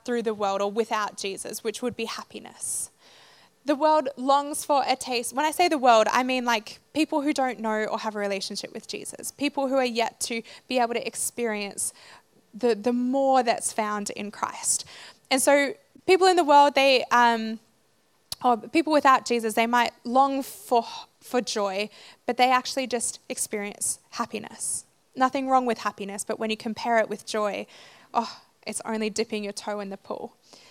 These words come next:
So then next, the next week, Jason, this was last week, Jason was preaching on peace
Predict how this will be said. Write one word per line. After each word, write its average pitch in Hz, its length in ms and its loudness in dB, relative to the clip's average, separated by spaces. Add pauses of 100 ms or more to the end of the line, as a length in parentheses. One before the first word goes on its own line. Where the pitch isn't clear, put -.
(240)
So - 140 -2
then 320 200 4
next, 320 340 0 (120)
the 277 100 4
next 311 260 -2
week, 294 240 0
Jason, 262 440 2
this 247 160 -8
was 254 160 -6
last 247 280 0
week, 247 180 -4
Jason 254 340 -4
was 254 140 -6
preaching 247 500 -10 (260)
on 240 180 -2
peace - 580 -4